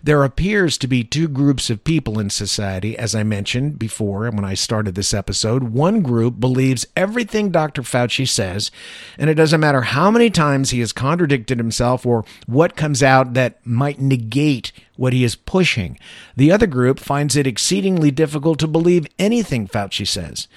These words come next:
Now, because of this, there are those who continue to believe that C V nineteen is the worst pandemic this world has ever faced, and forcing people to accept the C V jab and any boosters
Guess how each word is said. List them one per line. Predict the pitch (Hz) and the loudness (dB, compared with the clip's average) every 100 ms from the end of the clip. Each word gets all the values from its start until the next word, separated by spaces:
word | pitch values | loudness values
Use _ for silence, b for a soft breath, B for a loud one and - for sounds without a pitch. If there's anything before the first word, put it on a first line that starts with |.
| B B | B B
Now, | 143 | 0
because | 147 - 247 240 | 2 2 2 4
of | 131 | 2
this, | 104 107 - b - | 0 -2 -6 b -4
there | 127 151 | 2 2
are | 147 151 151 | 4 4 6
those | 143 165 202 202 | 6 6 4 0
who | - 170 165 | 2 2 2
continue | 165 156 143 147 160 | 0 -2 0 0 0
to | 180 | -2
believe | 175 170 120 104 107 113 B B - | 0 0 0 -2 -4 -6 B B -4
that | 139 - | -4 -2
C | - 180 | 0 0
V | 185 196 | 0 0
nineteen | 170 135 135 131 131 131 | 0 0 -2 -4 -4 -4
is | - 131 120 110 | -2 0 0 -2
the | 92 101 170 220 | -6 -2 0 2
worst | 180 180 170 - - | 2 0 0 -4 -6
pandemic | 143 151 135 139 139 131 | -4 -2 0 0 0 -2
this | 117 120 | -4 0
world | 123 175 | 2 4
has | 175 131 | 4 2
ever | 113 110 | 0 -2
faced, | - 190 208 - B B B B | 0 0 0 -4 B B B B
and | 127 127 | -4 -4
forcing | - 214 208 190 180 | -2 0 0 0 0
people | 175 170 165 | 0 0 -2
to | 151 127 | -2 -2
accept | 117 - - 160 - | -2 -2 -2 -4 -4
the | 120 | -6
C | - 180 190 | -2 -2 0
V | 175 | 0
jab | 151 123 135 135 127 | 0 0 2 2 0
and | 104 - | -4 -2
any | 165 196 185 | 0 0 0
boosters | 131 185 190 - 156 139 | 2 2 2 -2 -2 -2